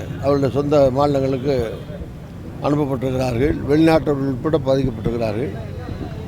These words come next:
இதை வந்து அங்க வந்து இராணுவம் அந்த பகுதியிலே கொஞ்சம் கூட இல்லாமல் இருந்து, இவ்வளவு பேர் நடக்கிற போதெல்லாம்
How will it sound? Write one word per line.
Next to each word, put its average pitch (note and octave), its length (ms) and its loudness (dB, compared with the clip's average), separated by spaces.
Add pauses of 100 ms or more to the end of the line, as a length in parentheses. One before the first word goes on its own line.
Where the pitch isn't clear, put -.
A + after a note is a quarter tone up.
(440)
இதை F3 220 6
வந்து F3+ 680 4
அங்க D#3 240 4
வந்து D#3+ 400 4
இராணுவம் D#3+ 640 6
அந்த C#3+ 160 2
பகுதியிலே D3+ 680 4
கொஞ்சம் C#3+ 220 2
கூட D#3 160 6
இல்லாமல் D3+ 340 4
இருந்து, C#3 200 0
இவ்வளவு C#3+ 220 2
பேர் E3+ 100 4
நடக்கிற D3+ 300 4
போதெல்லாம் C#3 460 2